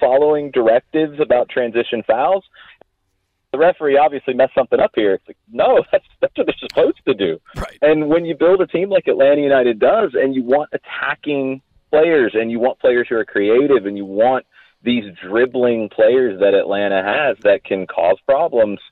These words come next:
Speaker 1: teams should have to make some tough decisions when they get in yellow card trouble. Jean Mota picks up a yellow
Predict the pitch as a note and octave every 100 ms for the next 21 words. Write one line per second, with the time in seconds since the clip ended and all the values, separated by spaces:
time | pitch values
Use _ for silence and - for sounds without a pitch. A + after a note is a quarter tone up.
0 | _ _ _ _ _ _ - F#3 A3 F3+
1 | - - - G3+ C#4 G3 A#2+ C3 D#3+ _
2 | - C#3+ C#3+ D3+ A2+ A2+ B2+ - A2+ -
3 | G2+ - C4+ C#3+ A#2+ A2 A2 F#2+ G2 A2
4 | C#3 G#3+ - F#2 E2 - E2+ E2 D#2+ F#2+
5 | G#2 A#2 A2 - - A#2+ - C3 - G2+
6 | F#2+ A2 D#3 G3